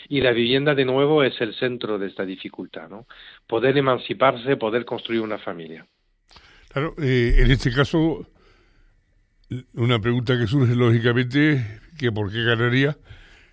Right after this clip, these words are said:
Speaker 2: eh, de las comunidades de España donde hay más, eh,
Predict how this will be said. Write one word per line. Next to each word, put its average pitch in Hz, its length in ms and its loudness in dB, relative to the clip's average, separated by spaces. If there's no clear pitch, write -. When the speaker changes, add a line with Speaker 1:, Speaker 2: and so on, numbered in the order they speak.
Speaker 2:
eh, 120 640 0
de 113 140 2
las 110 280 0
comunidades 123 920 2
de 120 80 -4
España 147 540 2
donde 117 560 2
hay 131 240 4
más, 127 460 0
eh, 104 480 2